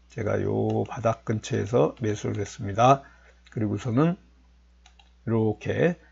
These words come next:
수익을 내고 갔던 에스케이 하이닉스고요. 어제 했고 오늘 아침에 개파락 해가지고 시작했죠. 지수하고 연동해서 가는 종목이기 때문에 이렇게 개파락했을 때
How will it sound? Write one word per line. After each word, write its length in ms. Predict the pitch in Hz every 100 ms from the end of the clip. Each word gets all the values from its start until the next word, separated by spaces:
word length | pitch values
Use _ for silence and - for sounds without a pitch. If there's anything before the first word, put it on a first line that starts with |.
| _ -
수익을 460 | - 147 143 139
내고 680 | 117 107 107 107 104 104 98
갔던 540 | - - 101 95 143 -
에스케이 560 | 110 - - 113 107
하이닉스고요. 600 | 104 123 110 - 117 139
어제 540 | - 123 143 143 131 123 - - - _ - -
했고 440 | - - 135 160
오늘 200 | 131 143
아침에 320 | 139 135 135 135
개파락 560 | 127 - - 131 123
해가지고 420 | 120 120 117 110
시작했죠. 640 | 117 - 113 104 - 135 - - - - _ - - _ _ -
지수하고 560 | 143 135 160 151 147
연동해서 760 | 131 131 135 131 123 131 123 120
가는 220 | 120 120
종목이기 560 | 117 117 123 117 107 -
때문에 380 | 104 117 156
이렇게 360 | 107 110 - 113
개파락했을 1040 | - 117 120 120 - 135 127 117 - 113
때 400 | 110 - 113 180